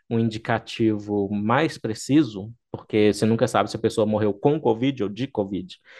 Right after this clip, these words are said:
Então, se tá acontecendo uma pandemia, uma coisa séria, vai aumentar o número de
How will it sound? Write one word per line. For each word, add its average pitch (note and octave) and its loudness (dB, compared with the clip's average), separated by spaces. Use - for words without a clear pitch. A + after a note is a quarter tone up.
Então, A#2 2
se - 0
tá - 0
acontecendo A#2+ 2
uma G2+ 0
pandemia, G#2 0
uma G2+ -2
coisa G2 -4
séria, B2+ 4
vai G#2 2
aumentar A2 2
o A#2 0
número B2+ -4
de D3 -12